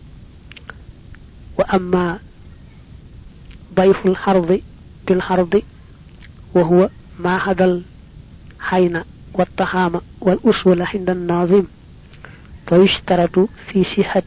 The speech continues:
بيع أحدهما بالآخر أن لا يؤجلا معا لأنه من الدين بالدين المنهي عنه شرعا، فإن حجلا معا صح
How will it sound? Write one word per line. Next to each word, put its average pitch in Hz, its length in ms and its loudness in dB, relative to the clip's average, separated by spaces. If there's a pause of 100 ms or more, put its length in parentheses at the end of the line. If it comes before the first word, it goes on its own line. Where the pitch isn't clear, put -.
(140)
بيع 185 340 2
أحدهما 175 520 -4
بالآخر 185 600 -2 (1040)
أن 180 140 -6
لا 180 140 -2
يؤجلا 180 760 0
معا 175 320 -6 (760)
لأنه 180 640 2 (140)
من 180 140 0
الدين 175 540 0 (200)
بالدين 180 600 0 (340)
المنهي 185 600 -2
عنه 175 340 -2 (220)
شرعا، 165 280 0 (1000)
فإن 202 260 0
حجلا 185 600 0
معا 180 320 -4 (2000)
صح - 300 -4